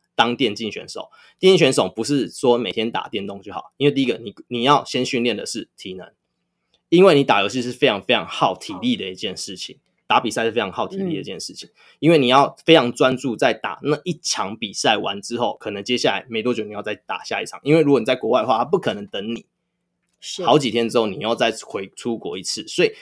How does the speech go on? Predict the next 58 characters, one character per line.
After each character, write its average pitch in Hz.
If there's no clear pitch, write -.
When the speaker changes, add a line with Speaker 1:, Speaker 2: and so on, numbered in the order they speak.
Speaker 1:
其 139
实 143
打 139
比 131
赛 127
是 123
非 -
常 107
非 123
常 104
耗 95
时， -
耗 120
体 -
力 107
的 98
一 -
件 95
事， -
所 -
以 151
他 160
们， 151
如 143
果 151
你 113
是 135
电 127
竞 123
选 104
手 92
的 95
话， 98
你 113
早 95
上 113
是 -
必 113
须 107
要 101
晨 107
跑， 107
做 113
一 117
些 104
体 -
能 95
训 113
练， 110
然 98
后 107
再 123
来 92
是 -
你 95
的 92
课 127
业 110